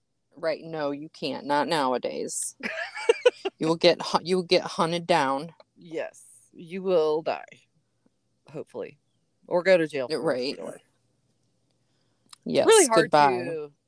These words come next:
Speaker 2: to get someone executed these <laughs> days. People live
Speaker 1: Right,
Speaker 2: on
Speaker 1: which
Speaker 2: the
Speaker 1: is
Speaker 2: death row for a long time.
Speaker 1: which I'm okay with.
Speaker 2: Yeah.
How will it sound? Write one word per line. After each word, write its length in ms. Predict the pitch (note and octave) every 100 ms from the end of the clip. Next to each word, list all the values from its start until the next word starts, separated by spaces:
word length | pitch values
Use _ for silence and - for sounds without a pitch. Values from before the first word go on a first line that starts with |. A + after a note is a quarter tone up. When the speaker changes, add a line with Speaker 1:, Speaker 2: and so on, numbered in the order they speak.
| _
Speaker 2:
to 260 | F3 D#3 D3 _ - F3
get 200 | G3 -
someone 600 | F3 E3 D#3 D3 C#3+ C#3 _ -
executed 640 | D3+ - C#3+ - C3+ B2+
these 220 | B2 C3+ -
<laughs> 100 | -
days. 460 | G3 F#3+ - - - _ _ _ _ _ _
People 320 | - D#4 B3 G#3+
live 240 | G#3 G3+
Speaker 1:
Right, 0 |
Speaker 2:
on 220 | G3 F#3+
Speaker 1:
which 200 | F#3+ G#3+
Speaker 2:
the 60 | C4+
Speaker 1:
is 100 | C#4+
Speaker 2:
death 200 | G3 F3+
row 320 | F3 D#3+ D#3
for 200 | D#3+ - C#3
a 60 |
long 360 | B2+ C#3 C#3 C#3+
time. 380 | - A#2+ B2+ C#3+ _ _ _ _ _ _ _ -
Speaker 1:
which 220 | F#3+ -
I'm 240 | G#3+ F#3+ A3+
okay 380 | G#3 - F3
with. 260 | C3+ B2+ B2+ - - _ _ _ _ _ _ _ _
Speaker 2:
Yeah. 340 | - C4 B3+